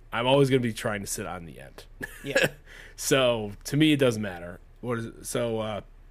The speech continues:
Speaker 1: Patrick Dougal, looks like his
Speaker 2: Oh, yeah.
Speaker 1: name is. Uh, he said new. So he showed a map of, like, of a Lincoln Square showing, uh, at A M C. Said middle seats will be premium cost, while closer seats will be cheaper.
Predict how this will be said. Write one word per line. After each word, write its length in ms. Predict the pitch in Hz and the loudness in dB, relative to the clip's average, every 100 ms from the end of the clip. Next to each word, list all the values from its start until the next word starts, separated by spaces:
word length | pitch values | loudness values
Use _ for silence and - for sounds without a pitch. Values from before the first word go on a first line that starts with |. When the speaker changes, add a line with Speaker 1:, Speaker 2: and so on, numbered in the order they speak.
| - | -2
Speaker 1:
Patrick 460 | 127 123 113 95 | -2 0 -6 -6
Dougal, 440 | 87 123 98 73 73 | -6 -6 -6 -10 -10
looks 220 | 85 - | -12 -12
like 140 | 76 143 | -10 -6
his 120 | 131 | -6
Speaker 2:
Oh, 20 | |
yeah. 60 | 82 | -8
Speaker 1:
name 120 | 73 | -12
is. 280 | 82 98 - | -12 -10 -12
Uh, 420 | - 98 87 80 73 - | -12 -10 -10 -12 -14 -12
he 80 | 107 | -10
said 260 | - 104 | -8 -4
new. 500 | 120 160 151 147 139 | 0 2 4 2 -2
So 180 | 113 110 | -6 -6
he 120 | 120 | -4
showed 300 | 117 - 135 | 0 2 2
a 80 | 120 | 2
map 540 | 104 113 123 113 - - - | -2 -2 -2 -4 -8 -18 -10
of, 220 | 107 98 | -8 -6
like, 460 | 98 92 - - - - - | -8 -8 -12 -20 -20 -20 -14
of 160 | 101 104 | -12 -8
a 40 | |
Lincoln 300 | 104 123 107 | -6 -6 -6
Square 520 | - - 113 110 101 | -8 -4 0 0 -2
showing, 500 | - - 101 92 95 - - - - | -4 -4 -4 -4 -8 -12 -18 -16 -10
uh, 200 | 92 82 | -8 -6
at 140 | 92 | -6
A 100 | 92 | -6
M 100 | 92 85 | -6 -6
C. 320 | - 87 85 - - - | -8 -8 -12 -16 -20 -16
Said 200 | - 107 | -8 -4
middle 180 | 120 127 | -2 -2
seats 260 | - 123 117 | -2 -2 -4
will 80 | |
be 280 | 107 101 104 | -4 -4 -4
premium 280 | 98 143 127 | -2 0 0
cost, 300 | - 117 110 | -2 -4 -4
while 80 | 92 | -10
closer 320 | - 104 98 | -10 -10 -10
seats 220 | - 92 | -14 -14
will 80 | 80 | -14
be 80 | 73 | -14
cheaper. 480 | - 190 185 170 | -6 -4 -4 -6